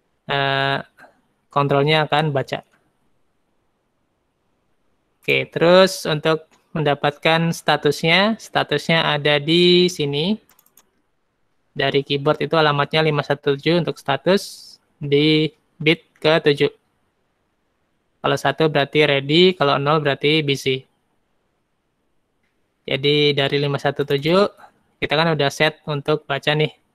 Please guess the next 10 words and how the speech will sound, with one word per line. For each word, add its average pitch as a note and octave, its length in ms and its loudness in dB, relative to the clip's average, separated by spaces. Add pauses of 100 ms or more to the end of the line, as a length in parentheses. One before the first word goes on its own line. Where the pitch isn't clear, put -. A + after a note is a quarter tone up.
Terus D3 460 -2
kita C#3+ 260 -4
baca C#3 300 -2
lagi C#3+ 320 0
dari D#3 500 0 (140)
register C#3+ 560 -2
untuk D3 400 -2
status D3 480 -4
dan D3 240 0
kontrol. C#3 420 -2